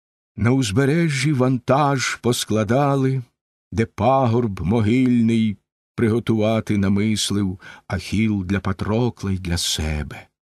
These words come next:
А як нарубаних дров доволі у стос наскладали, сіли трохи спочити,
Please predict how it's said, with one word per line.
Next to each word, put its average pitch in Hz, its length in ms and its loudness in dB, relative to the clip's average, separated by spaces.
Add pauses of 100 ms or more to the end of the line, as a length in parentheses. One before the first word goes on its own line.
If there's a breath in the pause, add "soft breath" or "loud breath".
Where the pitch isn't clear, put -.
(720)
А 92 80 -4
як 90 200 -6
нарубаних 92 640 0
дров 92 560 -4 (520 soft breath)
доволі 135 580 0
у 135 160 -4
стос - 680 -4 (200)
наскладали, 113 960 -2 (720)
сіли 92 360 -2
трохи 90 400 -4
спочити, 123 920 -6